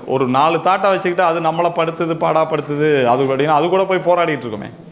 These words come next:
அ-, அது வந்து நம்மளை டிஸ்டர்ப் பண்றதுக்காக வருதா, ஹெல்ப் பண்றதுக்காக வருதா? அவ்வளவுதான், ஹெல்ப் பண்றதுக்கு தான் வருது. நீங்க சூஸ் பண்ண தெரியலன்னா அது கூட சண்டை போட்டுட்டு இருப்பீங்க.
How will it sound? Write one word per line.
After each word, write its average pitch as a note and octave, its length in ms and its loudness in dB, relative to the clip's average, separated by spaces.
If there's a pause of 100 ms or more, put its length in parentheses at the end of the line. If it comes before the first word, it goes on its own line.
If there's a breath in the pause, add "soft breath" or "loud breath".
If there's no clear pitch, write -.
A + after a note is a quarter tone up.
(760 loud breath)
அ-, C3 100 2
அது D3 240 0
வந்து E3+ 180 0
நம்மளை D3+ 440 0 (320 loud breath)
டிஸ்டர்ப் F#3+ 300 0
பண்றதுக்காக E3+ 540 0
வருதா, D3+ 320 2
ஹெல்ப் F3+ 180 -2
பண்றதுக்காக D3+ 400 0
வருதா? A#2+ 360 -2 (1300)
அவ்வளவுதான், D#3 380 0 (120)
ஹெல்ப் F3 260 -4
பண்றதுக்கு D#3+ 280 0
தான் E3+ 240 0
வருது. A2+ 180 -4 (360 loud breath)
நீங்க E3 180 -2
சூஸ் G#3 300 -2
பண்ண F#3+ 180 0
தெரியலன்னா F3+ 420 0
அது F3 80 0
கூட F3 160 0
சண்டை D#3+ 220 -4
போட்டுட்டு C#3 260 -4
இருப்பீங்க. G#2 240 -14